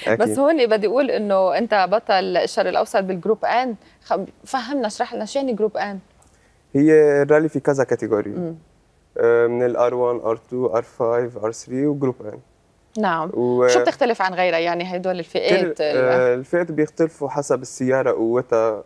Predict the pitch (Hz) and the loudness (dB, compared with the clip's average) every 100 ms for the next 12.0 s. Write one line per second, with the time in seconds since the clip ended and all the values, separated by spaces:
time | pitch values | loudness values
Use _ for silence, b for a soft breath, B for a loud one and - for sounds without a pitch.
0 | - 107 113 110 101 117 107 107 107 110 | -4 0 2 2 0 0 0 0 -4 -6
1 | 123 _ _ _ - 127 131 123 104 113 | -14 _ _ _ 0 2 0 0 -2 -2
2 | 123 117 113 113 113 - _ _ - 160 | -2 -2 0 -2 -4 -14 _ _ -8 -4
3 | 120 120 151 151 160 156 156 - 160 151 | -4 -2 -2 -2 -2 -4 -8 -2 -2 0
4 | 135 123 123 113 113 110 - 131 123 135 | -4 0 2 4 4 0 -2 -4 -2 0
5 | 120 107 - 107 104 110 104 101 110 101 | 0 0 -2 -2 0 0 0 -4 -8 -12
6 | - 117 120 120 120 - 107 104 104 - | -4 -4 -2 -2 -4 -2 -4 -6 -8 -8
7 | 110 107 113 123 - _ 330 - 254 220 | -4 -2 -4 -8 -14 _ -4 -2 -2 0
8 | 277 - 277 247 - - 214 196 185 202 | -2 0 -2 -4 -8 -10 -6 -2 0 -2
9 | - 247 196 180 175 170 170 170 156 156 | -2 -2 -2 -4 -4 -4 -4 -4 -6 -6
10 | 170 269 - 147 143 143 139 127 131 127 | -8 -12 -6 -2 0 2 2 0 -2 -6
11 | 117 123 117 110 107 120 175 - 165 | -2 0 0 0 -2 -2 -6 -6 -6